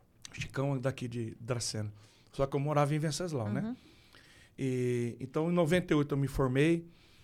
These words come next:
Speaker 1: Nessa época, eu já não trabalhava mais de empregado. Eu tinha, eu tinha duas empresas, né? Então,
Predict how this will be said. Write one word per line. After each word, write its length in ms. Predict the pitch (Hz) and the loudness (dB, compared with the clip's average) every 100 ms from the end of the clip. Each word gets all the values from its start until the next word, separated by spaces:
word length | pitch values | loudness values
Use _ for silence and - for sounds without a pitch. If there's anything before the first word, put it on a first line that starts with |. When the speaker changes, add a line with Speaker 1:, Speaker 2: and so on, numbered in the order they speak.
| - - _ - | -20 -20 _ 0
Speaker 1:
Nessa 400 | 147 208 - 156 | 4 6 8 10
época, 300 | 180 185 156 | 10 8 2
eu 60 | |
já 80 | 143 | 2
não 100 | 175 | 2
trabalhava 420 | 180 170 165 170 | 0 2 4 4
mais 200 | 165 170 | 4 0
de 60 | 160 | -2
empregado. 480 | 156 175 151 131 127 | -2 -4 2 2 2
Eu 40 | |
tinha, 400 | 123 143 143 147 - | -2 -4 -2 -2 -4
eu 80 | 127 | -8
tinha 180 | - 135 | -4 -2
duas 280 | 143 147 | 0 0
empresas, 560 | 160 135 123 120 113 107 | -2 0 2 2 0 -4
né? 180 | 127 139 | -6 -6
Então, 300 | 131 151 | -6 -8